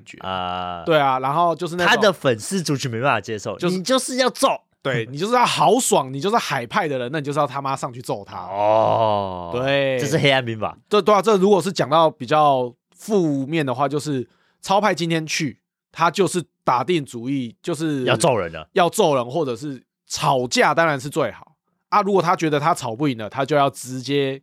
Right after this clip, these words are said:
Speaker 1: 给他来一个狠的。
Speaker 2: 哦。
Speaker 1: 啊，Toys 的话，他就是很，很普通，他就是拍他的美食公道博。啊，刚好超派他有开一间店，
Speaker 2: 啊。
Speaker 1: 就这样。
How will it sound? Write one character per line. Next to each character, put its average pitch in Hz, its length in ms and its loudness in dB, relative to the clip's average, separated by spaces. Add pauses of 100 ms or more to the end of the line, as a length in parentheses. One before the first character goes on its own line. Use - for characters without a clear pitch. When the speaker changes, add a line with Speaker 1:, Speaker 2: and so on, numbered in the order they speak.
(100)
Speaker 1:
给 110 100 -6
他 123 140 -2
来 117 80 -2
一 113 40 -6
个 110 60 -10
狠 95 240 -18
的。 - 160 -20
Speaker 2:
哦。 - 80 -20 (300)
Speaker 1:
啊， 185 120 2
Toys 190 380 2
的 143 100 4
话， 180 140 6
他 175 160 2
就 170 100 0
是 175 120 2
很， 110 400 -6 (260)
很 151 160 0
普 151 160 -4
通， 139 300 0 (240)
他 151 80 -2
就 156 80 0
是 170 40 2
拍 160 180 0
他 165 120 4
的 151 60 2
美 117 160 -6
食 113 160 -12
公 131 360 -6
道 131 160 2
博。 98 140 -8
啊， 170 320 0
刚 202 320 0
好 156 320 0 (340)
超 170 280 0
派 170 240 2
他 143 260 2
有 123 160 -4
开 127 240 -2
一 135 80 -4
间 120 560 -8
店， 113 220 -8 (480)
Speaker 2:
啊。 98 100 -10
Speaker 1:
就 123 60 -6
这 117 80 -6
样。 107 160 -6